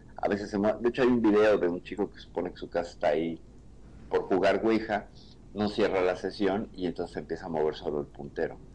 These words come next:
Pero ves los movimientos y corresponderían mucho a lo que haría un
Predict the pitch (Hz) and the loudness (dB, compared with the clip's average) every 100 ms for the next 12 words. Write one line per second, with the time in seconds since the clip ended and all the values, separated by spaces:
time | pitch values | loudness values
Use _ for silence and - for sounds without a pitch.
0 | - - - 156 185 196 190 190 165 156 | -20 -20 0 4 6 6 6 6 4 4
1 | 156 160 160 160 147 135 - 120 120 - | 4 2 2 0 2 0 2 2 2 2
2 | 120 120 123 127 127 120 117 123 101 98 | 2 4 4 6 4 4 0 2 2 2
3 | - 95 98 90 101 101 98 95 - 101 | 0 2 4 2 4 4 4 4 2 -6
4 | 101 101 101 | -6 -6 -8